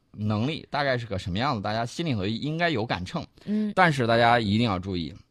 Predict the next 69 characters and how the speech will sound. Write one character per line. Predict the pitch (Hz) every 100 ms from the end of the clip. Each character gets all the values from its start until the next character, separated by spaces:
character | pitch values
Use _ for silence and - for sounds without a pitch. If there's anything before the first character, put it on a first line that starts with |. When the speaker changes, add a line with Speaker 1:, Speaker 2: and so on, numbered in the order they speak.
| _ -
Speaker 1:
啊， | 95 82
这 | - 202
头 | 135 120
大 | 156 131
象 | 151 110 82 -
虽 | - 131
然 | 165
步 | -
履 | 175
蹒 | 98 92
跚， | 113
但 | 139 127
是 | 92
也 |
是 | 87
大 | - 139
步 | 123
往 | 82
前 | 92 113
走 | 82
了。 | 65
刨 | - 156
出 | 233
我 | 214 107
们 | 120 160
不 |
算， | 165 156 - _ _
在 | - 139
第 | 127 143
三 | 165 170
世 | 160
界 | 143
里 | 90
面， | 90 95
它 | 120
是 |
拔 | 95 92
得 | 101
头 | - 104
筹 | - 80
的。 | - -
Speaker 2:
是。 | - 110 - - -
Speaker 1:
啊， | 104 76 - - -
这 | 170 151
是 | - 117
印 | - 185 156
度 | 120
的 | 98
这 | 92
么 | 104 98
一 | 104
系 | - 151
列 | 110
的 |
这 | 95
个 | 98
情 | 82 92
况。 | 110 78
而 | 107 185
且 | 165
呢， | 95 101
虽 | 113 135
然 | 185
做 | 202 208
事 | 185
儿 | 151
有 | 147
点 | 113
慢， | 131 147